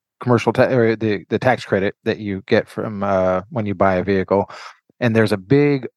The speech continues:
pending decision, uh, coming out of the U S Treasury Department that has to do with, uh, entities of foreign concern, which is a nebulous category, but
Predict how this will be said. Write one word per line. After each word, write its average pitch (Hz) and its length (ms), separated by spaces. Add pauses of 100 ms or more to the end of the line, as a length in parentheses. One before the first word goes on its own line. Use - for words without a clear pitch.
(520)
pending 135 400
decision, 101 640 (180)
uh, 98 200
coming 113 320
out 104 100
of 98 100
the 92 200
U 104 120
S 95 80
Treasury 104 440
Department 92 500 (640)
that 107 140
has 123 220
to 104 100
do 110 160
with, 98 240
uh, 87 320 (760)
entities 151 560
of 123 100
foreign 131 420
concern, 98 920 (140)
which 87 200
is 98 140
a 87 300 (320)
nebulous 135 440
category, 95 540
but 92 200